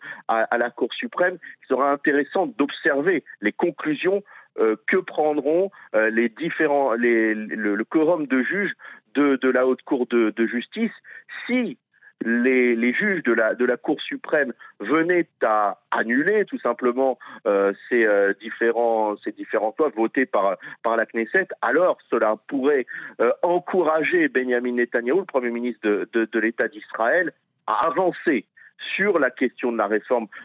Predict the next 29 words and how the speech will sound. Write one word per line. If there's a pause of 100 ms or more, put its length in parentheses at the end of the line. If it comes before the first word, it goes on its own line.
judiciaire, (400)
euh, (760)
et
à
instaurer
une (120)
sorte
de, (260)
de
nouvelle,
de
nouvelle
équation (220)
entre
l'appareil
ju-,
judiciaire
et
l'appareil (260)
exécu-,
exécutif
et
législatif, (400)
ce
serait
œil
pour
œil, (100)
dent,